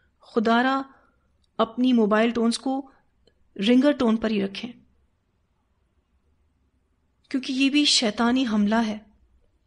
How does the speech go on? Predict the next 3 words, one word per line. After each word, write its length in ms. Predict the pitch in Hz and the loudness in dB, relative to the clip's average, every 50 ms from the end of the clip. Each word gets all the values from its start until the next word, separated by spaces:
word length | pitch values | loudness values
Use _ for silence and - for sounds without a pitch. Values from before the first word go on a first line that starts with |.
| _ _ _ _ _ _ _ _ _ _ _ _ _ _ _ _ _ _ - | _ _ _ _ _ _ _ _ _ _ _ _ _ _ _ _ _ _ -10
शैतान 680 | - - 247 233 226 233 233 240 254 262 254 - - - _ _ - | -6 -2 -2 -2 0 0 0 2 2 0 -2 -4 -10 -20 _ _ -4
इसके 340 | 254 269 - - - 311 285 | -2 -2 -2 0 0 0 2
जरिए 720 | 233 226 220 220 247 262 247 208 196 196 202 - - - | 2 2 2 4 4 4 4 2 2 0 -4 -10 -16 -20